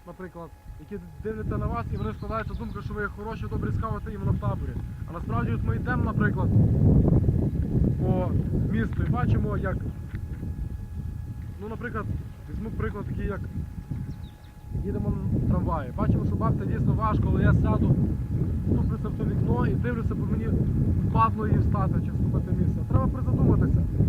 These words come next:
А може це бабця за нас колись життя віддавала, десь воювала, наприклад, в Другій світовій війні. Воювала за нас, боролася, і вона не боялася, а ми тут будемо її так принижувати. Лю-, вона, та бабця, скаже, що ні, мені не треба того місця, мені не потрібно.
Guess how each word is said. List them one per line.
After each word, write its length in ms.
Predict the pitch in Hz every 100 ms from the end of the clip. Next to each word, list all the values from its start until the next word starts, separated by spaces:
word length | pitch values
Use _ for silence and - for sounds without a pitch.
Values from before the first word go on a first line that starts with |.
| -
А 60 | -
може 240 | 262 226 226
це 80 |
бабця 320 | 262 277 269 -
за 60 | 262
нас 140 | 254 -
колись 180 | 254 -
життя 340 | - - 240 220
віддавала, 440 | 151 156 151 -
десь 200 | - -
воювала, 560 | - 196 196 220 208 196
наприклад, 380 | - - 190 - - - - -
в 40 | 175
Другій 240 | 240 240 -
світовій 360 | 220 220 220
війні. 320 | 208 202 196 - - - - - - - -
Воювала 420 | 208 247 254 233
за 140 | 226
нас, 200 | 233 233
боролася, 540 | 180 220 233 214 185 180
і 60 |
вона 160 | 190 233
не 280 | 226 220 226
боялася, 540 | 226 240 240 214 - 190
а 40 |
ми 120 | 214
тут 140 | 247 220
будемо 220 | 247 240
її 40 |
так 100 | -
принижувати. 540 | - 226 226 - - - - - - - -
Лю-, 100 | - - -
вона, 160 | 214
та 100 | 254
бабця, 280 | 254 269 247
скаже, 260 | 247 269 -
що 200 | - 247
ні, 200 | 247 320 277
мені 200 | 196 220
не 100 | 285
треба 240 | 285 302 294
того 200 | 262 247
місця, 380 | 247 254 - -
мені 180 | 233 269 262 - - - -
не 80 |
потрібно. 520 | - 254 285 285 -